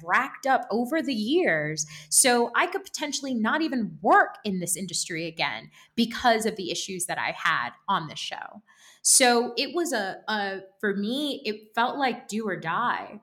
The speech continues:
right? And it was also me saying, like, "I value myself more than I value trying to be a good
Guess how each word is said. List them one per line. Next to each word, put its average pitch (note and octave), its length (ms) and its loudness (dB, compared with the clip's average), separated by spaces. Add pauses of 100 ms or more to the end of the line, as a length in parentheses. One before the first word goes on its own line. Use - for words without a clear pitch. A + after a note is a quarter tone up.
(100)
right? F#3+ 520 0 (360)
And G#3+ 180 4
it G#3+ 160 -2
was A#3 240 -2
also G#3+ 960 0 (480)
me A3 600 0
saying, G#3+ 560 2
like, F3 360 -4 (180)
"I G3 120 2
value G3+ 380 2
myself E3+ 640 -2
more F3+ 300 -4
than F3 160 -8
I E3 160 -6
value D#3 720 -4 (220)
trying F3 300 -2
to F3+ 100 -10
be F3+ 140 -8
a C#3+ 80 -6
good D#3+ 500 -6